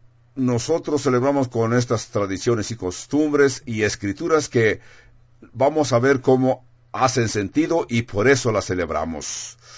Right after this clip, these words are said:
Y cómo aprovechar estas celebraciones que aún hasta el mundo celebra. Padre Santo, todo esto te pedimos en el nombre de Jesús. Amén. Voy a comenzar con algunas, eh,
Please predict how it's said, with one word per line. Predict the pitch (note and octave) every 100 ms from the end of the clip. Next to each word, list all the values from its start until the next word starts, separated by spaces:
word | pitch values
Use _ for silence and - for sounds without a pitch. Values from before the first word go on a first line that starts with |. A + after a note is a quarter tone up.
| - - - - -
Y | - A#2+
cómo | - D#3+ F#3+ G3 G3 -
aprovechar | C3 A2+ G#2+ A2 C3+
estas | C#3 A#2+ A#2+
celebraciones | G2+ F#2 F2 - D#3 E3 D#3 D3 - - - - - -
que | - A2+
aún | B2 F3 G3
hasta | D3 A#2 - G#2 G2
el | F#2+ F#2+
mundo | F#2+ C3 G#3 C3+ F#2+ D#2
celebra. | - - E2 G2+ G2 F#2 D2 C2 _ _ _ _ _ _ _ _ _ -
Padre | A2+ A2+
Santo, | G#2+ A2 G2+
todo | G#2+ G2+
esto | G2
te | F#2
pedimos | F2+ G#2 B2+ B2 A2
en |
el | F#2
nombre | G2 F2+
de | F2
Jesús. | F#2 - D3 C3+ - - - -
Amén. | F2+ F#2 F2+ D#2+ - - - -
Voy | D3+ A3+
a | G#3+
comenzar | D3+ C3+ A#2+ D3 C3+
con | C3 A#2+
algunas, | A2+ G#2+ C3 C3 A#2+ A2+ -
eh, | A2+ A2+ A2+